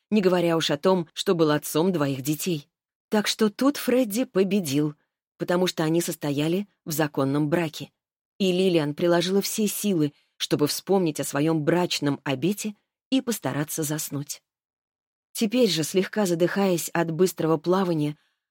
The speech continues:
она вылезла из бассейна и прошлепала по доскам к своему креслу, где начала выжимать воду из длинных волос. Она ручьями стекала ей на ноги, брызгая на горячий бетон. Было очень жарко,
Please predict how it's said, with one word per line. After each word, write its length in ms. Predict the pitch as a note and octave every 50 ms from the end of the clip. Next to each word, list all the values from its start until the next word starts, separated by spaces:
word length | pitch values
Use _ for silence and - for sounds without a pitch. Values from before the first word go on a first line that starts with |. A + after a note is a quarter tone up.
| _ _ _
она 340 | - G#3+ G#3 G#3 G#3+ G#3 G3+
вылезла 400 | F#3+ G#3+ A3+ G#3 G3 E3+ E3 E3+
из 140 | F3 E3+ D#3+
бассейна 540 | D#3+ F3+ F#3+ - - B3 C#4 C#4 B3+ C#4 - _ _ _ _ _
и 100 | - C#4+
прошлепала 680 | - A3 G3 - - G3+ G#3 B3 C4+ - A#3 A#3 A3+
по 220 | G#3 - E3 D#3+
доскам 480 | D#3 C#3+ F3 G3+ A#3+ - - G#3 G#3 F#3+
к 20 |
своему 400 | - - D3+ D3 D3+ D3 D#3 F3
креслу, 500 | E3+ - D#3+ D#3 D#3+ D3 - E3 E3 D#3+ _ _ _ _ _ _
где 220 | - F3+ E3 F#3+ F3+
начала 320 | F3+ E3+ - E3+ E3+ F3 D#3+
выжимать 400 | E3+ D3 E3 E3+ E3 D#3+ D#3 -
воду 300 | D3+ F3 G3 F#3 F3 F3
из 140 | E3+ D3+
длинных 380 | C#3 D3 D#3 E3 D#3+ D#3+ D3+ -
волос. 460 | D#3+ D#3 D3+ D3 C#3 - - - - _ _ _ _ _ _
Она 220 | - B2+ C#3 D3+ D#3+
ручьями 480 | F3 E3 - - D#3 E3 F3 E3+ D#3
стекала 420 | C#3 - - D#3 - - E3+ E3 D#3+
ей 220 | D3 D3 D3+ D3+
на 180 | D#3 E3+ G3+ A3
ноги, 300 | G#3 G3+ F3+ G#3 G#3 _ _ _ _ _ _
брызгая 560 | - F3 G3 G#3+ A#3 B3+ A#3 G3+ F3 G#3 G#3+
на 120 | G3+ G3 F3+
горячий 460 | D#3+ D#3+ D3+ D3+ D#3+ D#3+ - - D#3+
бетон. 460 | D3 D#3+ D#3 _ D#3+ D3 D3 D3+ D3+ _ _ _ _ _ _ _ _ _ _ _ _ _ _ _ _
Было 220 | G3+ A3+ A#3+ A#3
очень 280 | A3+ A3 G#3+ A3+ A3+ G3+
жарко, 420 | G3 A#3 C#4 B3+ G#3+ - E3 D3+